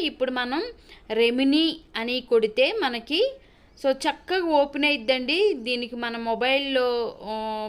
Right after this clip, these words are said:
ప్లే స్టోర్ అని ఉంటే సరిపోతుంది. ఇక్కడ రెడ్గా రెండు బాక్సులు ఉన్నాయి కదా, దాన్ని అయితే మనం ఇన్‌స్టాల్ చేసుకోవాలండి. Already నేను ఇన్‌స్టాల్ చేస్తున్నా కాబట్టి నాది అప్‌డేట్ అడుగుతుంది. So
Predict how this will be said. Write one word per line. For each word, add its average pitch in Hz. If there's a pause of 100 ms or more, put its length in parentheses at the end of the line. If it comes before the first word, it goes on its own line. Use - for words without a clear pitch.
ప్లే 240 (120)
స్టోర్ 269
అని 247 (120)
ఉంటే 233 (120)
సరిపోతుంది. 226 (480)
ఇక్కడ 233 (180)
రెడ్గా 226
రెండు 233 (100)
బాక్సులు 214
ఉన్నాయి 240
కదా, 214 (680)
దాన్ని 254
అయితే 254 (120)
మనం 240 (240)
ఇన్‌స్టాల్ 277
చేసుకోవాలండి. 226 (220)
Already 233 (120)
నేను 269
ఇన్‌స్టాల్ 262
చేస్తున్నా 247 (120)
కాబట్టి 233
నాది 240 (120)
అప్‌డేట్ 247
అడుగుతుంది. 220 (640)
So 277